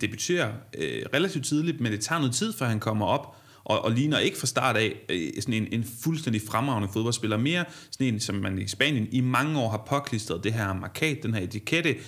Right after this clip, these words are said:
"siempre cumple". Altså, han altid opfylder sin rolle, men der ligger jo også lidt i den formulering, at han aldrig er rigtig god, og det synes jeg er virkelig forkert. Jeg synes, han er ofte fremragende, og jeg synes, det er helt vildt. I mange sæsoner har han været tredje mand for Real Madrid, hvor man kan debattere, om han stadigvæk sådan isoleret set har været den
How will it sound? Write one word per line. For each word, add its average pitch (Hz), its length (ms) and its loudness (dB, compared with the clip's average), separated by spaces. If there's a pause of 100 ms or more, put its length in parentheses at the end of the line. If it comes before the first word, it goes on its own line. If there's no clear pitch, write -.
(180)
"siempre 120 460 2
cumple". 113 500 -2 (140)
Altså, 104 160 -4
han 127 140 -6
altid 147 360 2
opfylder 123 400 0
sin 101 140 -6
rolle, 98 300 0 (360)
men 113 280 2
der 113 80 4
ligger 139 280 4
jo 101 80 0
også 110 200 0
lidt 120 160 0
i 80 80 -4
den 113 160 2
formulering, 101 580 0
at 107 100 0
han 104 120 -2
aldrig 117 240 2
er 104 100 0
rigtig 120 280 0
god, 101 160 0 (120)
og 107 60 -2
det 110 80 0
synes 123 200 0
jeg 101 120 0
er 104 120 0
virkelig 127 280 0
forkert. 107 340 0 (220)
Jeg 107 100 -2
synes, 131 180 -2
han 98 160 -4
er 92 100 0 (120)
ofte 135 280 0
fremragende, 110 600 -2 (200)
og - 120 -20
jeg 117 100 4
synes, 165 160 0
det 127 120 2
er 117 40 2
helt 143 280 0
vildt. 175 180 0 (100)
I 113 80 0
mange 139 220 2
sæsoner 151 280 0
har 104 140 0
han 104 80 0
været 101 120 4
tredje 180 320 0
mand 120 160 0 (120)
for 104 120 -2
Real 107 120 0
Madrid, 135 320 0 (500)
hvor 123 280 2
man 98 200 0
kan 98 160 -6
debattere, 110 380 0
om 131 80 2
han 101 100 0
stadigvæk 156 400 0
sådan 135 280 -2
isoleret 147 480 4
set 135 200 2
har 107 80 -2
været 104 120 2
den 104 80 2